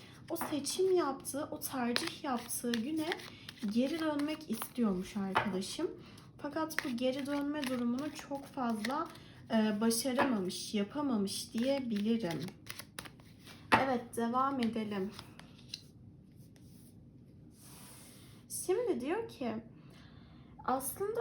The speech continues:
ben ciddi bir ilişki istiyorum. Hani bir ciddi ilişkim olsun, bir evlenmek istiyorum, bir evlilik istiyorum. Bakalım bu kişiyle başarabilecek misin bu evliliği?" Bak,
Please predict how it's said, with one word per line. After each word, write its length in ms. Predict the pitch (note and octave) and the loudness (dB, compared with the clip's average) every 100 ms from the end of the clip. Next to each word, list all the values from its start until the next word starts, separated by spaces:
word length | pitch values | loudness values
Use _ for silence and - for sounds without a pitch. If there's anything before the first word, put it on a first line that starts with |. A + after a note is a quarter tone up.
| A4+ | 0
ben 360 | A4+ B4 A#4+ | -2 -4 -6
ciddi 600 | C#4+ C#4+ - - F#4+ G4 | -4 -6 -4 2 4 4
bir 340 | F4+ F#4 F#4 C#4 | 4 4 2 -2
ilişki 400 | C4+ C4+ - D4 | -4 -6 -6 -8
istiyorum. 420 | C4+ - A3 A3+ | -8 -2 2 4
Hani 220 | C4+ D#4 | 4 2
bir 180 | D#4+ D#4 | 2 0
ciddi 340 | C4+ C4+ - D4 | -4 -8 -6 -6
ilişkim 640 | C#4+ C4+ C4 C4 - C#4 | -4 -4 -4 -6 -6 -4
olsun, 460 | C4+ B3 - C4+ C4 | -4 -6 -8 -6 -4
bir 80 | - | -2
evlenmek 760 | B3 B3+ B3+ C#4 C4+ C#4 C#4 | -2 0 0 0 0 -2 -4
istiyorum, 640 | - - B3+ B3 B3 C4 C4+ | -8 -8 -2 0 0 0 -2
bir 60 | - | 0
evlilik 640 | A#3 A#3 A#3 C4 D#4 - | 2 4 2 0 -2 -4
istiyorum. 840 | C4 - - A3+ G#3+ A3+ F4 - - - - - - - | -6 -6 -2 2 2 2 0 -2 -10 -16 -18 -16 -16 -2
Bakalım 440 | B3+ C4 F4+ F#4+ C#4 | 0 2 4 6 4
bu 100 | C4+ | 2
kişiyle 540 | D4 - D#4 D#4 D4 | -4 -6 -4 -2 2
başarabilecek 960 | B3 A#3+ D4+ D4 C4+ B3 B3 C#4+ D#4+ D#4+ | 2 2 0 0 0 0 0 0 -2 -2
misin 440 | A#3+ - A3 G3+ | -4 0 2 2
bu 160 | G3 G#3 | 2 2
evliliği?" 540 | G3+ F#3+ G3+ A#3 B3+ | 2 2 0 -2 0
Bak, 320 | A3 F3 - | 2 2 -2